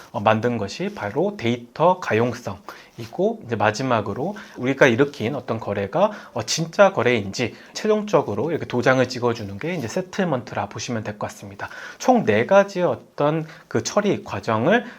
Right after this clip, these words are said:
잘게 잘게 쪼개가지고 하나의 이제 블록체인을 만든 게 이제 모듈러 이제 블록체인이라고 보시면 될 것 같습니다. 그래서 이제 가장 대표적인 이제 모듈러 블록체인들이 뭐가 있는지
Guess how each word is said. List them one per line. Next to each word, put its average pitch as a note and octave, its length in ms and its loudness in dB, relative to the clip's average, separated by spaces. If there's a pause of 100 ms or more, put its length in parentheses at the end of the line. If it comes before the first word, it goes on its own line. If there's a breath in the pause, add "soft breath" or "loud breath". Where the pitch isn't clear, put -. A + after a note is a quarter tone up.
잘게 A#2 420 4
잘게 A#2+ 360 2
쪼개가지고 E3+ 920 0 (140 loud breath)
하나의 F3 300 0
이제 A2+ 100 -2
블록체인을 A#2+ 580 -2
만든 G2+ 320 -4
게 D#3+ 160 -2
이제 D3+ 220 -6
모듈러 B2 520 0 (260 loud breath)
이제 A#2+ 100 -10
블록체인이라고 A2+ 880 -6
보시면 A2+ 400 -6
될 A2 140 -10
것 - 120 -8
같습니다. F#2+ 500 -14 (340 loud breath)
그래서 D3+ 200 2
이제 F3+ 140 2
가장 F#3+ 340 0
대표적인 F#3+ 600 -2
이제 B2+ 120 2
모듈러 C#3 480 0
블록체인들이 A2+ 800 -2
뭐가 A2 280 2
있는지 G#2 460 -2